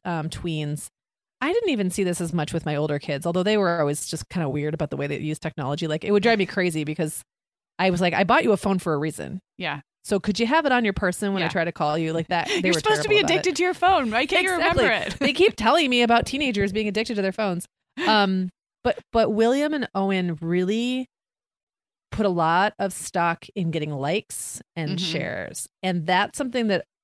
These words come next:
Speaker 1: I did not notice with the other kids. It's like, it's not a success to them if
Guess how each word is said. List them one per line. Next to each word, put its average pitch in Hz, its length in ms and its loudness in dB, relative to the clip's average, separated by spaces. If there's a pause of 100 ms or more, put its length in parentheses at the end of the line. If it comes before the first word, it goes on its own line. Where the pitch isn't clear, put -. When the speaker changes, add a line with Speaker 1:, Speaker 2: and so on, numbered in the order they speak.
(160)
Speaker 1:
I 175 140 0
did 175 140 -2
not 170 200 -2
notice 202 180 -2
with 214 80 -6
the 208 80 -2
other 202 160 -2
kids. 190 600 -2
It's - 180 -6 (600)
like, 202 180 2 (680)
it's 226 160 -4
not 254 200 4
a 262 60 2
success 214 520 -2
to 202 80 -4
them 165 260 0
if - 220 -4